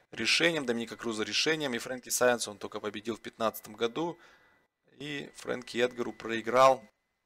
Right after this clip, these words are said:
решением в пятнадцатом. Ну, всё это было давно. Единственное, что мы знаем, он в девятнадцатом году, в этом году победил Рики Симона, э, в впечатляющей манере. Но теперь, конечно, у него шансов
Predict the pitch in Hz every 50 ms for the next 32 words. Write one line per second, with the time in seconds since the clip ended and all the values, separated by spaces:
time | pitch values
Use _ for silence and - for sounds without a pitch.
0 | _ _ _ _ _ _ _ _ _ _ _ _ _ - - - 123 120 117 113
1 | - - - - 113 - - 131 131 131 135 131 123 117 - - - - _ _
2 | _ _ - - - - - - _ _ _ _ _ _ _ _ _ _ _ -
3 | - - 131 127 - 110 104 107 104 104 104 104 123 127 131 131 143 151 165 170
4 | 175 165 143 - - 123 113 110 120 135 143 - - - 120 117 113 107 107 107
5 | - - - - 120 113 107 107 104 104 113 143 165 165 151 131 117 110 104 104
6 | 107 107 - 117 110 107 - - 113 98 - 107 104 - 147 127 117 110 - -
7 | 98 95 - 95 - 135 - 110 90 101 98 92 117 120 117 110 110 107 - -
8 | - - - 107 104 110 120 123 123 113 - - - - - - _ _ _ _
9 | _ _ _ _ - 104 107 104 104 101 101 101 101 101 101 101 101 101 - -
10 | _ _ - - - - 113 113 113 110 107 - 104 101 98 107 107 110 123 139
11 | 151 156 151 - _ _ _ _ _ _ _ _ _ _ _ _ _ _ _ _
12 | _ _ _ 113 120 - - - _ - 151 170 175 175 - 135 127 131 135 131
13 | - 127 117 113 120 123 123 - 107 110 120 120 - 120 - - -